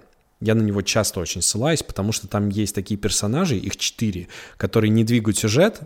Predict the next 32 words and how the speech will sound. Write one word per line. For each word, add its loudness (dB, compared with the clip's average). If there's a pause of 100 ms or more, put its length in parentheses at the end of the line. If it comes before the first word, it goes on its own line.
(120)
но 2
они 4
зрителя 4
в -4
момент 6
высокого 0
напряжения 2
заставляют 2
посмеяться 4
и 6
сбросить 0
напряжение. 0 (240)
Это 4
два 6
скелета, 2
которые 2
один 4
без 2
глаза, 6
а 4
другой 4
полненький, 4
который 0
еще -4
переодевается 0
там -4
в -10
женские -2
платья -2
и -4
все -6
такое. 2